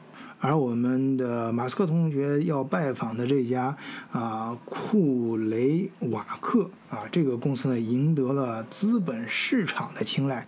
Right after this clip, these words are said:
就在不久前的八月十四日啊，在美国纳斯达克上市了。另外第三家说到的I D T公司，啊，生科技也进入了临床实验阶段，希望能够在二零二一年上市。那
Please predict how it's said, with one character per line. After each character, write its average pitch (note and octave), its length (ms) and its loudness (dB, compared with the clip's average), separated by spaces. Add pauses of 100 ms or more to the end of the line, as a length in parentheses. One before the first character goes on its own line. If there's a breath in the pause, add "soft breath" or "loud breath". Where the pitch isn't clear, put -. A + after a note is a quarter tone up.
(100)
就 F#3 120 2
在 B2+ 120 2
不 B2 80 0
久 B2 100 2
前 A2 180 -4
的 A2 280 -4
八 B2 280 -2
月 B2+ 320 0
十 A#2 300 -4
四 C3 240 0
日 A#2 140 0
啊， G#2 200 -8 (280 loud breath)
在 A2 240 -2
美 G#2+ 180 -4
国 A2 220 -6
纳 G#2+ 120 -4
斯 G#2 120 -6
达 A2 80 -6
克 G#2+ 80 -6
上 - 200 -2
市 F#3 200 0
了。 B2 180 -4 (380 loud breath)
另 C#3 120 2
外 C#3 120 2
第 C3 100 -2
三 C3 240 2
家 B2+ 220 2
说 B2+ 160 0
到 B2+ 120 2
的 A2+ 120 0
I C3 280 0
D C3+ 280 0
T C3 340 2
公 A#2 260 -2
司， B2 460 -4 (380 loud breath)
啊， A2+ 160 -6
生 D3+ 160 0
科 D#3+ 120 4
技 E3 220 0
也 A2 640 -6
进 B2+ 200 0
入 A#2+ 140 2
了 A2 80 0
临 A#2+ 180 2
床 A#2 220 -2
实 A#2 140 -2
验 A2+ 100 0
阶 A#2+ 140 0
段， B2 120 0
希 B2+ 220 0
望 A2+ 380 0
能 G#2 180 -2
够 A#2+ 220 2
在 A2 240 0
二 A#2+ 340 0
零 A#2 280 0
二 B2 280 0
一 D3+ 220 2
年 A2 180 0
上 A2 180 -2
市。 A#2+ 260 -4
那 C3+ 200 2